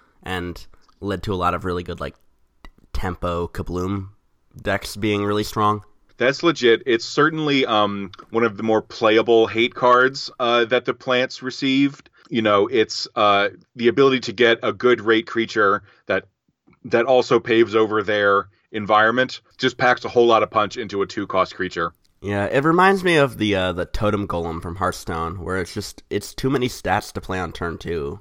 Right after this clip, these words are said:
Speaker 1: Like, you just can't not run it. It's just so good.
Speaker 2: Oh, the, the two mana three four with Overload one?
Speaker 1: Yeah, yeah. And this, this
Speaker 2: Yeah,
Speaker 1: ki-
Speaker 2: that thing was a house.
Speaker 1: This is kind of a four attack thing, or, like, at least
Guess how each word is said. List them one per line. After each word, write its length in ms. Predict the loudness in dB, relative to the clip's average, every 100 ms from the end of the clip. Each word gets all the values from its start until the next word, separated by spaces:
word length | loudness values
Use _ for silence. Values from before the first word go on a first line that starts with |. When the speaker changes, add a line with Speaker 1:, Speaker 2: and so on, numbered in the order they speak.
| _
Speaker 1:
Like, 320 | -12 -10 -10 -16 _ -14
you 100 | -14
just 200 | -14 -14
can't 280 | -10 -10 -8
not 220 | -10 -10
run 160 | -12
it. 80 | -12
It's 160 | -14 -18
just 160 | -18 -12
so 140 | -10
good. 180 | 0 0
Speaker 2:
Oh, 60 |
the, 160 | 2 0
the 140 | 0 -2
two 160 | 0
mana 240 | 2 2 2
three 160 | -2
four 260 | 0 2 4
with 120 | 4
Overload 340 | 2 2 2
one? 300 | 2 0 -2 -4
Speaker 1:
Yeah, 220 | -4 -2 -4 -12
yeah. 240 | -10 -10 -10 -16 -12
And 160 | -6
this, 180 | -6 -6
this 220 | -6 0
Speaker 2:
Yeah, 220 | 4 4
Speaker 1:
ki- 40 | 4
Speaker 2:
that 140 | 0
thing 120 | -2
was 160 | -4 -6
a 40 |
house. 500 | -2 0 -2 -8 -18 _ -8
Speaker 1:
This 180 | -4
is 160 | -4 -4
kind 380 | 0 4 6 6
of 180 | 4 2
a 140 | -2
four 840 | -4 -20 -20 -20 -8 -2 0 2 0
attack 480 | -2 0 0 0
thing, 400 | -6 -2 0 2
or, 200 | 2 0
like, 220 | 0 0 -2
at 140 | -4
least 320 | -4 -4 -6